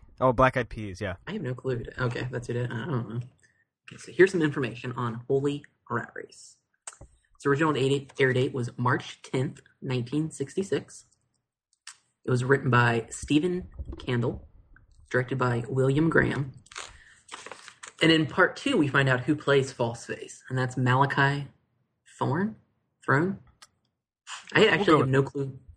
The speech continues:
Speaker 2: I have no clue what else this guy ever did, to be honest with you. Malachi, uh, yeah, Malachi, Malachi Thorne, Throne plays him. I have no clue what else he ever did, if anything. Uh,
Speaker 1: This was it.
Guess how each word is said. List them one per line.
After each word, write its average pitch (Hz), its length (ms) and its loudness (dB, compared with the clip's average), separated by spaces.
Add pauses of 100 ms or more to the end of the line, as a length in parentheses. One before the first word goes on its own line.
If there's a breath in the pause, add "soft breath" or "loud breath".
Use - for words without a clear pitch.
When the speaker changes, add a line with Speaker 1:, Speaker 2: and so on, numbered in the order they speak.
(100)
Speaker 2:
I 143 60 2
have 175 100 2
no 147 140 6
clue 151 160 4
what 127 100 4
else 120 140 0
this 113 120 -6
guy 110 160 0
ever - 140 -2
did, - 440 -10
to 139 60 -4
be - 100 -2
honest 123 260 -4
with - 160 -2
you. 120 100 -4
Malachi, 123 520 -2 (240)
uh, 135 60 4
yeah, 127 160 2
Malachi, 147 420 2 (160)
Malachi 143 400 4
Thorne, 175 560 -2 (360)
Throne 160 420 0 (720)
plays 147 260 6
him. 151 380 2
I 131 100 0
have 127 100 2
no 127 160 4
clue 127 160 2
what 120 100 4
else 123 160 0
he 127 80 0
ever 120 140 0
did, 156 640 4
if 123 180 -4
anything. 175 600 0 (1160)
Uh, 95 200 -4 (280)
Speaker 1:
This 135 120 -2
was 143 120 0
it. 170 160 4